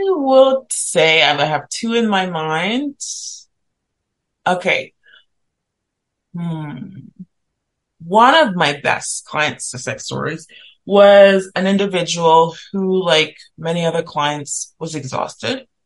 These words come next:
frustrated, um, burnt out at work. But when we did the work, and this was over, it's been over two years now, and we dig-,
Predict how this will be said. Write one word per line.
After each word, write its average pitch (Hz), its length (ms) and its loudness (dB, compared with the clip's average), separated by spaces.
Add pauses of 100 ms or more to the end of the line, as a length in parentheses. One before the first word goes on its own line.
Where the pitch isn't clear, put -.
(720)
frustrated, 135 720 -4 (380)
um, 135 600 -4 (1040)
burnt 131 280 0
out 127 160 0
at - 180 -6
work. 143 460 -8
But 156 260 -4
when 175 240 -2
we 175 160 -8
did 294 500 -4 (840)
the - 100 -12
work, 127 380 -4
and 151 160 -4
this 175 200 -4
was 165 120 -8
over, 139 580 -6 (460)
it's 127 160 -14
been 247 140 -4
over 135 220 -2
two 156 220 -8
years 143 380 -6
now, 110 220 -8
and 131 80 -8
we 131 100 -8
dig-, 147 380 -8